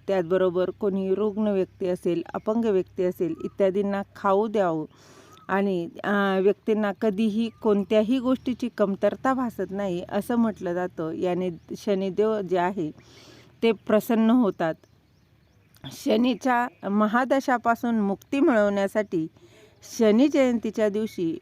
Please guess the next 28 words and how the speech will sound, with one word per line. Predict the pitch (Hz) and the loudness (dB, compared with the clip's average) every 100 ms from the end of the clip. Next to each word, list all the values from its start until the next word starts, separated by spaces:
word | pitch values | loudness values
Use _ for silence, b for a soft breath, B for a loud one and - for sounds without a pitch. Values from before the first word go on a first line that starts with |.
| - | -4
मुंग्यांना | 202 202 214 208 208 208 | -2 0 0 0 -2 -4
काळे | - 185 180 185 | -2 0 2 0
तीळ, | - 226 190 160 - b b b - | -2 -2 -2 -2 -8 b b b -8
साखर | - 196 180 247 254 | -2 0 0 -2 2
मिसळलेले | 247 233 233 214 214 208 202 196 | 2 2 0 0 0 0 0 -2
पीठ | - 233 247 - - | -2 -4 -4 -8 -2
खाऊ | 220 196 | 0 2
घालावं. | 240 226 180 170 165 - b b b b - | 0 0 0 -2 -6 -12 b b b b -4
त्या-, | 233 208 202 - | 2 4 4 4
त्याचबरोबर | 214 196 180 202 202 190 | 2 2 2 2 2 0
बघा | 190 214 196 180 | 2 0 2 0
यानं | 98 202 202 208 175 165 - | 0 2 2 2 -2 -4 -4
पुढील | 220 220 277 277 | 0 0 0 -2
सात | - - 233 247 277 | -4 0 0 0 -6
श-, | - | -2
अ, | 190 185 185 180 180 180 | 2 4 4 4 4 2
बघा | 175 202 190 180 b b b - - | 2 0 -2 -4 b b b -12 -2
शनिवारी | 226 214 214 208 190 | 2 4 4 4 2
हा | 190 226 | 0 2
उपाय | 220 214 190 208 202 | 2 2 0 0 0
आवर्जून | - 185 190 190 214 | 0 0 0 0 -4
करायचा | 208 202 175 170 180 | -2 -4 -4 -4 -6
आहे. | 190 180 - | -4 -8 -10
फक्त | - 220 | -10 -10
शनी | - 220 208 226 | -4 -4 -2 -2
जयंतीच्या | 226 220 208 - 208 190 208 | -2 -2 -4 -8 -10 -4 -6
दिवशी | 185 214 196 202 | -4 -6 -6 -6
नाही | 185 165 | -4 -4